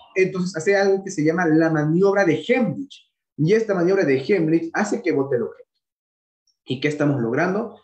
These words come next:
Estamos logrando que el paciente vuelva a meter aire, vuelva a respirar y estamos salvando una vida. ¿Qué es lo que pasa si esta persona no se percataba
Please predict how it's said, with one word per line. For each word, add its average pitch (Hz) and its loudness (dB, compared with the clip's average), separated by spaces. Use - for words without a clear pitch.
Estamos 151 0
logrando 139 0
que 113 -8
el - -10
paciente 143 -4
vuelva 165 2
a 123 -6
meter 120 -6
aire, 139 -4
vuelva 143 2
a 117 -10
respirar 208 -2
y 156 0
estamos 190 0
salvando 127 -2
una 117 -6
vida. 196 -2
¿Qué 233 -2
es 247 2
lo 247 2
que 202 -2
pasa 202 -2
si 170 -4
esta 175 -2
persona 165 -2
no 139 0
se 151 -4
percataba 151 -2